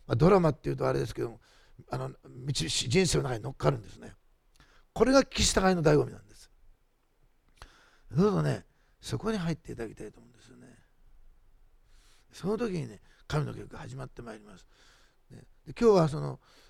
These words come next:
マケドニアコールなんだけど、そのマケドニアコールの手前のストップのところをね、で、今ね、聖霊の働きが強くなってきて、明らかに違う段階に入ってきたんですね。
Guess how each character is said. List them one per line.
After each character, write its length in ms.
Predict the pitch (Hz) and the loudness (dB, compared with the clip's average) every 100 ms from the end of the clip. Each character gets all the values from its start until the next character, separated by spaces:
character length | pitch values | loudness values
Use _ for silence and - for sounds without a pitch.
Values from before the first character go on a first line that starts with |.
| - | -2
マ 140 | 165 | 2
ケ 100 | 214 | 4
ド 80 | 226 | 4
ニ 40 | |
ア 80 | 226 | 4
コ 120 | 214 | 6
ー 40 | 226 | 6
ル 40 | |
な 100 | 190 | 6
ん 40 | 156 | 0
だ 100 | 135 | 0
け 80 | |
ど、 320 | 151 156 - - _ _ | 2 2 0 -10 _ _
そ 100 | - | -10
の 60 | 143 | -6
マ 80 | 170 | -4
ケ 60 | |
ド 120 | 226 | -2
ニ 60 | 226 | -2
ア 80 | 226 | -2
コ 120 | 226 | -2
ー 20 | |
ル 60 | 208 | -2
の 80 | 160 | -2
手 160 | - 196 | -4 2
前 260 | 214 180 - _ _ _ _ _ _ _ - | 4 2 -4 _ _ _ _ _ _ _ -6
の 160 | 175 | -4
ス 100 | 156 - | -4 -8
ト 100 | 247 | -10
ッ 40 | |
プ 160 | - 254 | -6 -2
の 80 | |
と 120 | 185 156 | -2 0
こ 80 | |
ろ 80 | 147 | -2
を 60 | 127 | -4
ね、 200 | 120 107 _ _ _ _ _ - - | -8 -16 _ _ _ _ _ -20 -8
で、 180 | 147 - - _ | -8 -8 -18 _
今 240 | 233 247 185 | 4 4 4
ね、 280 | 139 - _ _ _ _ | 0 -8 _ _ _ _
聖 260 | - 208 233 | 8 10 10
霊 60 | |
の 40 | 233 | 6
働 140 | 214 | 4
き 40 | |
が 80 | 208 | 4
強 180 | - 220 | 4 -2
く 60 | 180 | -2
な 80 | |
っ 40 | 151 | -4
て 100 | 156 | -6
き 60 | |
て、 60 | 127 | -4
明 200 | 131 208 | -2 0
ら 40 | 202 | -2
か 80 | 170 | -2
に 80 | |
違 280 | - 160 175 | -6 0 2
う 40 | 170 | 2
段 160 | 165 | 0
階 80 | 160 | -2
に 40 | |
入 80 | 156 | -4
っ 40 | 143 | -8
て 80 | |
き 40 | 110 | -16
た 100 | 113 | -20
ん 40 | |
で 60 | - | -20
す 80 | - | -20
ね。 160 | 208 | -20